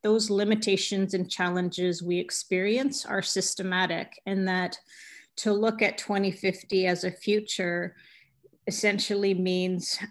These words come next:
a clear pathway to the capitalization of our Indigenous businesses at the same level of growth that we are actually experiencing. So right now in twenty twenty, going into twenty twenty-one, the level of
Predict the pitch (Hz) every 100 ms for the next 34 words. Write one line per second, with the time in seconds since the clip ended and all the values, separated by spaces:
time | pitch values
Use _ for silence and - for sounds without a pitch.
0 | 196 - - 208 214 214 196 185 - -
1 | 190 180 180 - - 196 185 185 185 -
2 | _ 180 185 180 - - 190 185 185 185
3 | 180 185 180 - 185 175 180 175 185 175
4 | 175 175 180 170 175 - 185 180 208 196
5 | 185 175 175 170 - - - - - 196
6 | 196 196 - 196 190 180 180 175 180 180
7 | 160 185 185 185 - - - 208 180 185
8 | 180 - 185 185 160 160 - - 180 180
9 | - - 180 185 - - 180 202 175 -
10 | 214 196 202 196 185 208 214 196 190 180
11 | - - 185 185 185 180 180 - 190 180
12 | 180 175 180 185 175 180 - 180 175 -
13 | 180 175 180 185 180 180 - - - -
14 | - 185 202 185 196 190 202 180 - 190
15 | 185 180